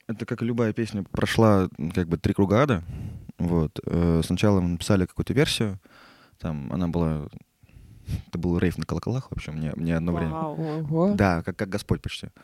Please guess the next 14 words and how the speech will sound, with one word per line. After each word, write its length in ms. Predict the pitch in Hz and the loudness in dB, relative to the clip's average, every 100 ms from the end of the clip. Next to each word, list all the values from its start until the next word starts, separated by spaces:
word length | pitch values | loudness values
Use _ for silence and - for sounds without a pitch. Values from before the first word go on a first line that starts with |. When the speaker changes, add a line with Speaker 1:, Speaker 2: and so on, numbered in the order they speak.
| _ _ _ _ _ _ _ | _ _ _ _ _ _ _
Speaker 3:
Интересно. 540 | 170 - 170 165 - 95 | -8 -6 -6 -6 -2 0
Speaker 1:
Вот. 300 | 95 82 - | 0 0 -4
Э, 320 | - 85 82 | -4 -2 -2
мне 180 | 85 98 | 0 0
одно 140 | 101 | 2
время 260 | 101 107 98 | 2 2 2
очень, 220 | 76 - - | 0 -2 -2
очень 240 | 101 - | -2 0
прикалывало 720 | 92 98 101 92 82 80 78 - | 0 0 0 0 -2 -4 -4 -6
делать 280 | - 87 76 | -6 -4 -4
вот 80 | - | -8
такие 200 | 87 82 | -10 -8
штуки, 560 | - 127 123 92 76 - | -4 -4 0 -2 -4 -8
типа 440 | - 90 78 76 | -8 -6 -4 -4